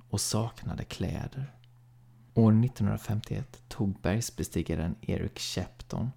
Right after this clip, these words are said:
foton på stora spår som han fann på sex tusen meters höjd. Trots att många varit skeptiska till att foton är äkta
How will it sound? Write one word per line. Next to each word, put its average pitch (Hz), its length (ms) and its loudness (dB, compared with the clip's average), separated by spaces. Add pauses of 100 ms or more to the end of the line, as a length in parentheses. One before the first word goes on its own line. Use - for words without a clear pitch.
(180)
foton 104 680 -2
på 113 140 -6
stora - 440 -2
spår - 640 -4 (140)
som 117 220 0
han 104 140 2
fann - 420 -6 (120)
på 101 100 -4
sex - 340 -6
tusen - 340 -6
meters - 340 -8
höjd. - 320 -8 (720)
Trots - 640 -4
att - 180 -4
många 120 360 4
varit 80 240 -6
skeptiska - 800 -4
till - 320 -4 (120)
att - 160 -6
foton - 480 -4
är - 120 -8
äkta - 520 -6